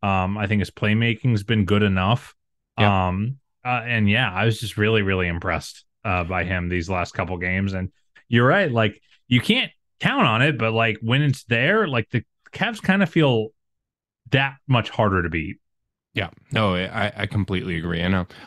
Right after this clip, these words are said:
Speaker 2: I'm eagerly, uh, waiting for Dean Wade to return to the rotation. Uh, we got some clarity on, uh, what he's dealing with. Apparently, he's got an, uh, infection in his knee and, uh, waiting on antibiotics to bring that down. So wishing him all the best. Just had a birthday,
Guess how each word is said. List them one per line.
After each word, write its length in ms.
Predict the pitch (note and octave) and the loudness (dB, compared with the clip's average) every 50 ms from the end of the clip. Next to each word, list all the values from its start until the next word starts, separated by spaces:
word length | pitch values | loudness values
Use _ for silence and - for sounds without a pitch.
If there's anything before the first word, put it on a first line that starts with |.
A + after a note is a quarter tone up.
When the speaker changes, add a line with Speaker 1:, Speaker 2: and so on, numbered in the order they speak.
| - - | -10 -4
Speaker 2:
I'm 200 | - D#3+ F#3 F3+ | -2 -2 -2 0
eagerly, 720 | A#2+ A#2+ B2 A#2+ A2 B2 A#2 G#2+ G#2 G#2+ A2+ A2 G#2+ G#2+ _ _ - - | 2 2 2 4 4 2 0 2 2 0 0 -2 -4 -6 _ _ -6 -4
uh, 400 | F#2+ G2 G2 F#2+ F#2 F#2 F2+ E2+ | -2 0 0 0 0 0 0 -2
waiting 360 | E2+ F#2 G2 G2+ G2+ G#2 G#2+ | -2 0 0 2 2 2 2
for 240 | G#2 - A#2 G#2+ G#2 | 0 0 0 0 0
Dean 300 | G2+ - A2 G#2+ G#2 G#2 | 0 0 0 2 2 2
Wade 200 | G#2 G#2 G#2+ G2 | 2 2 0 0
to 80 | G#2+ G#2 | -2 -4
return 340 | G#2 G2+ - A2+ G#2 G2+ | -6 -4 -4 -4 -4 -2
to 60 | G2+ G2 | -4 -4
the 80 | G2 | -4
rotation. 600 | G2+ G2 G2 - G#2+ G2 G2 - - A#2+ G#2+ G2+ | -4 -4 -4 -2 -2 -2 -2 -2 -2 -2 -2 -2
Uh, 360 | G2+ F2 E2+ E2+ E2+ E2 D#2+ F2 | -2 -2 -2 0 0 0 0 -2
we 120 | F#2+ G2+ F2+ | -2 0 0
got 180 | G#2 G2 F2+ | 0 0 0
some 160 | - - F2+ | 0 -2 -4
clarity 600 | E2 - - F#2+ F#2 F#2 F#2 F2+ F#2 F#2 F#2 F#2 - - | -2 -2 -2 0 0 2 0 0 0 0 -2 -4 -4 -4
on, 340 | F2+ F2 F2 E2+ E2 E2+ E2+ | -2 0 2 2 2 0 0
uh, 240 | D#2+ D#2+ D#2+ D#2+ E2 | -2 -2 -2 -2 -2
what 240 | F2 F2+ F2+ F#2+ | 0 -2 -2 -2
he's 220 | G2+ F#2 F#2 E2 - | -2 -2 -2 -2 0
dealing 320 | - G2+ F#2 F#2 F#2 F#2 | 2 2 4 4 4 4
with. 180 | F#2 F2 F2 - | 2 0 0 -2
Apparently, 380 | - - G#2+ A2+ C3 A#2+ G#2+ | -4 -4 -2 -2 -2 0 0
he's 100 | F#2+ F#2 | -2 -2
got 160 | - G2 F2 E2+ | 0 -2 -2 -2
an, 140 | D#2+ C#2+ - - - | -4 -6 -8 -10 -8
uh, 140 | E2+ E2 D#2 D2 | -8 -8 -8 -6
infection 640 | E2+ F2 F2 - - G2 G2 - - - A2+ G2+ F#2+ | -6 -8 -6 -4 -4 -4 -4 -2 -2 -2 0 0 2
in 60 | F#2 | 2
his 160 | F#2 F2 - | 0 0 0
knee 240 | G2 F#2 F#2 F#2 F#2 F2 | 0 0 2 2 2 0
and, 180 | D#2+ D#2 - - _ _ _ _ _ _ - | -2 -4 -6 -10 _ _ _ _ _ _ -4
uh, 140 | F#2 F#2+ E2+ | -4 -4 -2
waiting 240 | E2 F#2+ F#3+ G#2 F#2 | 0 0 0 0 2
on 160 | F#2 F2+ F2+ | 0 2 2
antibiotics 800 | F2 F2 F#2 - - F#2+ E2+ F2 F2 F2 E2+ E2+ F2 F2 - - | 2 0 0 -2 -2 -2 0 0 0 0 0 0 -2 -4 -6 -6
to 60 | - F2 | -8 -6
bring 260 | D#2 D2+ F2 F#2 F#2+ | -4 -2 0 0 2
that 200 | F#2 F2 E2 D#2 | 0 0 -2 -2
down. 340 | F#2 E2+ E2 E2+ F#2 F#2 F2 | -4 -4 -2 0 0 -2 -2
So 320 | - - F2+ E2 D2+ - _ _ _ _ _ - | -4 -4 -6 -6 -6 -8 _ _ _ _ _ -2
wishing 240 | - A2 A2 - A2+ | 0 0 0 2 0
him 180 | G2+ G2+ G#2 G2 | 2 4 4 4
all 120 | F#2+ G2 | 4 4
the 80 | G2 F#2+ | 2 0
best. 380 | - G2 G2+ B2 B2+ - - _ _ - | 0 0 -2 -2 -2 -6 -12 _ _ -4
Just 180 | - D#3+ - | -4 -2 0
had 100 | - G#3 | 0 0
a 60 | G3+ D#3+ | -2 0
birthday, 500 | B2+ E3+ F#3+ A3 A3 - C#3+ G#2 - | 0 0 -2 0 0 0 0 0 -2